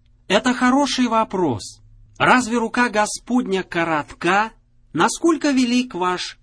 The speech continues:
Бог?» Как это странно, что так часто мы ограничиваем Бога своими интеллектуальными способностями.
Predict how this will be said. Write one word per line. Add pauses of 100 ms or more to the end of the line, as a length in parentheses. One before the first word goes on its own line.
(120)
Бог?» (380)
Как
это
странно, (280)
что
так
часто
мы
ограничиваем
Бога (180)
своими
интеллектуальными
способностями.